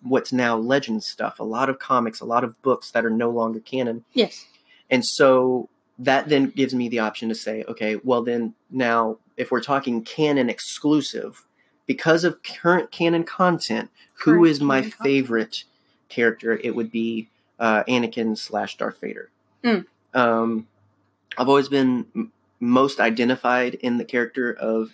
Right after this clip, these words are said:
Speaker 1: Anakin and, and
Speaker 2: <laughs>
Speaker 1: such.
Speaker 2: You hate sand.
Speaker 1: <laughs> I do, actually. <laughs> Um,
Speaker 2: It's great against
Speaker 1: I, I
Speaker 2: everyone.
Speaker 1: grew up, uh, in Savannah near a lot of sand, and so you just grow to hate it.
Speaker 2: <laughs> I think that's the perfect, like, description of Savannah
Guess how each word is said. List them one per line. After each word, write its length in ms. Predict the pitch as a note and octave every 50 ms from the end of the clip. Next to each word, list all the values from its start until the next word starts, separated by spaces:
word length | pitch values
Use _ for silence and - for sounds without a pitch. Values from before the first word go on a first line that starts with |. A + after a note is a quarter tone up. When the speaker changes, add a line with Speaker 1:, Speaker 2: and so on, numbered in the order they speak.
| - -
Speaker 1:
Anakin 540 | B2+ B2 B2 A#2+ - C3+ C3+ C3+ C3+ B2+ - _ -
and, 340 | B2+ A#2+ A#2+ A#2 A2+ A2+ A2 -
and 320 | A#2+ A#2 A2+ A2+ A2+ A2+
Speaker 2:
<laughs> 80 | - -
Speaker 1:
such. 440 | - - - C#3 C3 - - - - - - _ - - -
Speaker 2:
You 120 | A#3 G#3+ G#3+
hate 240 | F#3+ G3+ F3 - -
sand. 340 | G3 F3 D3+ F3+ A#3+ B3 - _ - E3+ -
Speaker 1:
<laughs> 260 | B2+ G3 - - -
I 80 | C#3+ D#3+
do, 260 | D#3 F#3 A3+ A#3+ E3+ B2
actually. 480 | A#2+ A#2 - - C3 B2 B2+ B2+ - -
<laughs> 720 | C4 B3 - - B3+ G#3+ - - - - - - G#3+ -
Um, 420 | - D#3+ D#3 D3+ D3 C#3+ C#3 C3+ C3
Speaker 2:
It's 100 | B2+ -
great 420 | - - G3 G#3+ A3+ G3+ F3+ E3 F3
against 360 | F3+ - F3 E3+ - - -
Speaker 1:
I, 40 | C3
I 40 | C#3+
Speaker 2:
everyone. 300 | C#3+ G#3+ G3 D#3+ D3 C#3
Speaker 1:
grew 260 | D3 D3+ D3+ D#3+ D#3+
up, 160 | D3+ - - - B2 A#2+ -
uh, 260 | C3 B2+ B2 A#2+ A#2 A#2+
in 100 | C3 B2
Savannah 500 | - - B2+ B2 C3 C3 A#2+ A#2 A#2 -
near 360 | B2 C3+ C#3+ C#3 C3+ C3 A#2+
a 100 | A#2 B2
lot 220 | B2 B2 A#2+ A#2 A#2
of 60 | A2+
sand, 400 | - - B2+ B2 A2+ G#2 - - - -
and 200 | B2 A2+ A2+ A2+
so 200 | - - A#2 A2+
you 180 | A2+ A2+ A#2+ A#2+
just 200 | A#2 - - -
grow 160 | - - B2+
to 80 | - - -
hate 100 | - - -
it. 60 | - - - A#4+ A4+
Speaker 2:
<laughs> 240 | - - - - E4+
I 80 | C4+ C4+
think 200 | D4 E4 D#4 D4+
that's 180 | D4+ D4 D4 -
the 120 | - D4+
perfect, 640 | C#4+ - - - B3+ - - B3+ C4 C4+ _ - - _ _ _ _ -
like, 320 | C#4+ C4 A#3+ A3+ A3+ - _ - _ _ -
description 560 | G#3+ B3 A#3 - - B3+ B3 A#3+ - - B3 A3+
of 60 | A3+
Savannah 340 | - A#3 G#3 G#3 G3 G3+